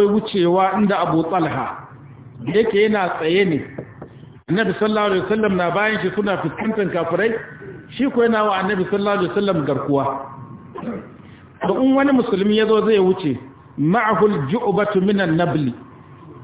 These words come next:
yana rataye da kwari na, eh, na baka. Fa yaqulu,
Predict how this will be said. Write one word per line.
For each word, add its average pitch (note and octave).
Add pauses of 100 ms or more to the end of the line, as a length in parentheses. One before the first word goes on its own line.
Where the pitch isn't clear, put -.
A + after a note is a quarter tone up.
(260)
yana G#3
rataye F#3
da G3
kwari F3 (640)
na, F#3
eh, E3
na F#3+
baka. D#3 (1300)
Fa F#3
yaqulu, G3